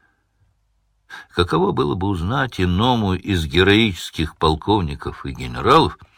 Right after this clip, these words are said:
что существует на свете Вася, лихо гоняющий по пыльным тропинкам далёких планет галактическую технику, одна тачка диковиннее другой —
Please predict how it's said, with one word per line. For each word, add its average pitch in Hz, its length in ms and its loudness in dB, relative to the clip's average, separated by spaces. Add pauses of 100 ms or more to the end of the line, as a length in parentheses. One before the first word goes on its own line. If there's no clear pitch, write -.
(320)
что - 400 2
существует 135 1040 -2
на 104 140 0
свете 120 480 -2
Вася, 101 720 -2 (480)
лихо 120 540 0
гоняющий 90 800 0
по 78 240 0
пыльным 147 560 -2
тропинкам 101 840 -2
далёких 69 560 -6
планет 73 560 -4 (320)
галактическую 82 800 -2
технику, 117 580 -2 (840)
одна 123 380 4
тачка 85 540 2
диковиннее 69 760 -2
другой — 80 600 0